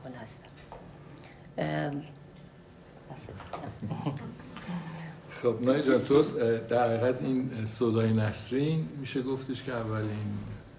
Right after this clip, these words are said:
Speaker 2: رمانته، ولی قبل از این تو مجموعه داستانم چاپ کردی. قبل از اینکه به رمان بپردازی، می‌تونی یه مقدار در مورد کارهای قبلیت هم برای ما صحبت کنی؟
Speaker 1: آره،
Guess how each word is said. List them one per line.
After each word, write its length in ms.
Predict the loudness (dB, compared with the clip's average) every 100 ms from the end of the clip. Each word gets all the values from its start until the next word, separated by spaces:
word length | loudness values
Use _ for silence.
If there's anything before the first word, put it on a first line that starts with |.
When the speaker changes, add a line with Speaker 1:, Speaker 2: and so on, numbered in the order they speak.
| -20 -18 -6
Speaker 2:
رمانته، 760 | 2 6 8 6 6 2 2 2
ولی 220 | 4 2
قبل 340 | 2 0 0 0
از 140 | 2
این 100 | 2
تو 200 | 2 2
مجموعه 540 | 0 0 0 -2 -2 0
داستانم 680 | 0 0 0 -2 0 0 0 -2
چاپ 320 | -2 -2 -2
کردی. 420 | -10 -10 -12 -14 -18 -18 -18 -4 2
قبل 180 | 4 4
از 140 | 2
اینکه 200 | 0 0
به 160 | 2 2
رمان 500 | 4 4 4 4 2
بپردازی، 760 | -2 0 0 0 -2 -2 -2
می‌تونی 340 | -4 -4 -2 0
یه 220 | 2 2
مقدار 480 | 2 2 2 0 0
در 180 | -2
مورد 300 | -2 -2 0 0 -2 -2 -8 -12 -4
کارهای 300 | -2 0 -2
قبلیت 540 | -2 -4 -4 -8 -8
هم 120 | -8 -8 -12 -18 -20 -20 -20 -14 -4
برای 160 | -2
ما 140 | 0 -2
صحبت 500 | -4 -4 -4 -6 -8
کنی؟ 160 | -14 -14 -16 -18 -18 -2 0
Speaker 1:
آره، 160 | 2